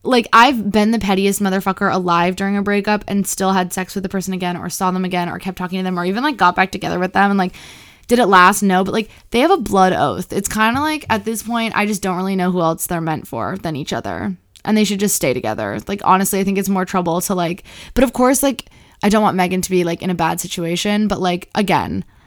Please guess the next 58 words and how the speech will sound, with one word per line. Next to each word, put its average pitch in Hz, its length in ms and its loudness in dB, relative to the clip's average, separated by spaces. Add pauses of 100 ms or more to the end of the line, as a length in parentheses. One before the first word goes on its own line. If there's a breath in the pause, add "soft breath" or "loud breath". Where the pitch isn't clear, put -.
(240 soft breath)
honestly, 220 400 6
at - 120 -2
first 208 260 2
I 220 60 0
thought 202 160 0
they 196 120 0
were 190 100 0
cute, 196 360 2
and 185 200 2
then 175 360 2
there 180 160 -4
was 180 120 -4
the 196 80 -8
blood 247 260 0
oath, 226 400 2
and 190 180 -4
there 180 100 -4
was, 180 160 -6
like, 165 180 -10
the 185 100 -6
licking, 214 680 -2 (560 soft breath)
and 190 120 -4
it 151 120 -6
was 190 140 -2
just, 190 140 -4
like, - 340 -10
it 214 100 -4
got 220 240 0
to 233 80 -2
a 214 40 -2
point 190 240 -4
where 185 80 -2
I 180 100 0
was 175 140 -4
like, 170 380 -6 (1120)
"I 226 100 6
didn't 233 220 2
need 196 160 2
to 185 80 -2
see, 185 220 0
like, 170 180 -2
your 170 120 -2
tongue 175 640 0 (140)
on 180 100 -2
a 175 80 -2
red 160 200 -2
carpet." 151 500 -8 (640 soft breath)
So - 140 -2
now 247 140 8
I'm 302 60 6
like, 311 140 2
"I 247 80 6
think 220 160 2
they're 214 100 2
meant 170 180 0
to 180 60 -6
be," 147 500 -2
but, 170 260 6